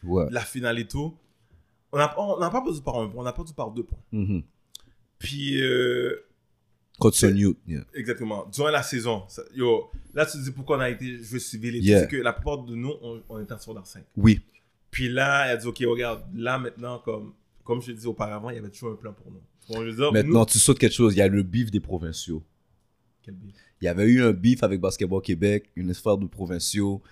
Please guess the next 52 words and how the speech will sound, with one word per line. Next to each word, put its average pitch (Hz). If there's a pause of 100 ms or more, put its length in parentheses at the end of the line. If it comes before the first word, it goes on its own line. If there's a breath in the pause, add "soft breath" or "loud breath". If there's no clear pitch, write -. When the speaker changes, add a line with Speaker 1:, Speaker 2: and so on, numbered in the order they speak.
(140 soft breath)
Speaker 1:
qui -
fait 101
que 101
là, 101 (400)
vous 98
vouliez 98
plus 113
jouer 107 (100)
dans 95
la 90
ligue. 95 (1900)
Speaker 2:
Tiens, -
ce -
beef-là, 156
je -
le 131
connais 117
pas. - (220)
Speaker 1:
Ouais, 110
il 107
y -
Speaker 2:
Oh. -
Speaker 1:
avait, 117
il 120
y 131
avait 139
eu 196
un 190
palampil 135
qui -
fait 156
que 143
Speaker 2:
Je 131
Speaker 1:
Jules 120
Speaker 2:
connais -
Speaker 1:
Desjans -
Speaker 2:
beaucoup 180
de 139
gens 220
en 160
plus, 220
mais 156
ça - (300)
Speaker 1:
Jules 151
Desjans, 156
ils 151
ont 135
comme, 131
ok, 131
yo, 131
fuck 135
it. 147